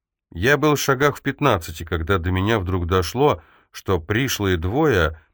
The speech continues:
это охотники-горцы, причём, похоже, пандейские горцы. Наши свои лица уже давно не татуируют. Вот смех. Весь сезон тут никого не было,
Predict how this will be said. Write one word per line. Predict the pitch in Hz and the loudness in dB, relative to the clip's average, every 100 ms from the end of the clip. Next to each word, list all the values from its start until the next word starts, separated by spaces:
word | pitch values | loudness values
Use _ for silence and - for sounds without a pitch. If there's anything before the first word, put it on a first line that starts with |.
| _ | _
это | - 98 107 | -4 0 2
охотники-горцы, | - 107 - 143 123 110 120 120 143 95 - | 2 0 0 -2 -2 -4 -6 0 2 2 -2
причём, | 82 87 80 110 92 | -6 -4 -2 -2 0
похоже, | 98 - 123 110 104 - _ _ _ - | -2 -2 -2 0 -2 -4 _ _ _ -2
пандейские | 113 120 151 135 - - 78 | 0 2 2 2 0 -6 -6
горцы. | 85 127 85 - 69 - _ - | -2 0 -2 -6 -8 -10 _ -4
Наши | 95 98 98 | 0 0 -2
свои | 82 101 101 | -2 0 0
лица | 104 95 98 | 0 -2 -2
уже | 87 95 | 0 0
давно | 101 101 120 | 0 0 0
не | 104 | 0
татуируют. | 85 80 95 90 76 69 64 _ _ _ _ _ _ _ _ _ - | -2 -4 -2 -2 -2 -6 -14 _ _ _ _ _ _ _ _ _ -12
Вот | 78 101 143 | 0 0 0
смех. | - 165 120 80 80 _ _ _ _ - | 0 2 2 0 -4 _ _ _ _ -14
Весь | 76 127 143 | -4 -2 -2
сезон | - 151 143 143 87 | -4 -2 2 2 0
тут | 82 80 - | -6 -8 -4
никого | 95 107 120 98 | -2 2 2 2
не | 101 170 | 2 2
было, | 135 95 78 | 2 2 0